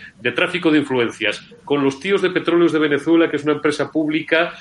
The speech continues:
que cobra de un narcorrégimen criminal, que ya sabemos de dónde le viene el dinero, etcétera, etcétera,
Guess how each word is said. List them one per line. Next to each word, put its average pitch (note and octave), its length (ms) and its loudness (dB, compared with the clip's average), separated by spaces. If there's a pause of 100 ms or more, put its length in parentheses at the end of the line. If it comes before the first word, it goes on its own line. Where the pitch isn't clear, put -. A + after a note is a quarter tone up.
(180)
que D3 240 2
cobra D3+ 440 4
de C3 180 -4
un C3+ 100 -6
narcorrégimen C3+ 760 -2
criminal, C3 640 0
que A#2+ 120 -6
ya B2 120 -2
sabemos B2+ 360 -8
de B2+ 80 -8
dónde B2 360 -8
le A#2 100 -6
viene B2 200 -4
el A#2 80 -6
dinero, B2 320 -4
etcétera, B2 320 -8
etcétera, C#3 400 -6